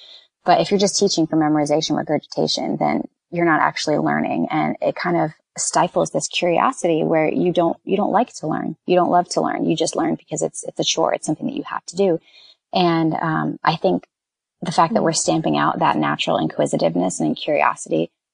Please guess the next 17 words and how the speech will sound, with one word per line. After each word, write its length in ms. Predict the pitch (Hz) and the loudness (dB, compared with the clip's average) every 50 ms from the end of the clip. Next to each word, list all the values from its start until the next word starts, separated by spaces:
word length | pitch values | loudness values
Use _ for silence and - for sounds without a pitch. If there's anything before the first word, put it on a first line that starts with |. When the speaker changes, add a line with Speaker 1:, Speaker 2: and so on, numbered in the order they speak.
| _ - | _ -2
Speaker 1:
in 100 | 170 160 | 0 2
our 120 | 147 147 | 2 2
students, 640 | 156 - - 151 151 151 165 175 180 170 - - - - | 0 0 0 0 0 2 2 0 -2 -2 -6 -8 -6 -4
um, 300 | - 156 147 - - - - - | -4 -2 -2 -2 -4 -4 -2 -2
is 180 | 156 151 - | -2 -2 0
making 280 | 165 151 - - 165 156 | -2 -2 0 0 0 0
a 80 | 151 | 0
lot 240 | 147 151 147 - - | 0 2 2 2 2
of 200 | 160 156 147 - | 2 0 -2 -2
young 280 | - - 151 - - 156 | -2 -2 0 0 -2 -4
people 480 | - - - - - - - - - _ _ _ _ _ - | -4 -4 -4 -2 -2 -2 -2 -2 -2 _ _ _ _ _ -2
that 200 | - - - 170 | -2 -2 -2 -2
don't 280 | - 170 156 156 - - | -2 0 0 0 0 -2
really 220 | 165 160 160 156 156 | -2 -2 0 0 0
know 400 | 151 151 151 151 151 151 151 151 | 0 0 0 0 0 0 -2 -2
how 380 | - - - - 151 151 156 160 | -4 -6 -4 -2 -2 -2 -2 -2
to, 480 | - - - 160 151 - - 165 170 | -4 -4 -2 -2 0 0 0 -2 -4